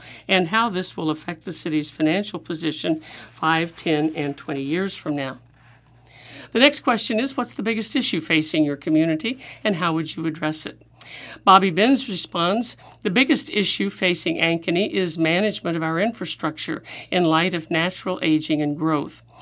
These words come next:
Rapid growth thirty years ago means many of our key roads, water, and sewer infrastructure need replacement,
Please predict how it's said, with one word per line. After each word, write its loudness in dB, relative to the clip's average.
Rapid 2
growth 0
thirty 0
years 2
ago -2
means 4
many 4
of 0
our 0
key -4
roads, -4
water, 2
and 0
sewer -2
infrastructure -4
need 4
replacement, -4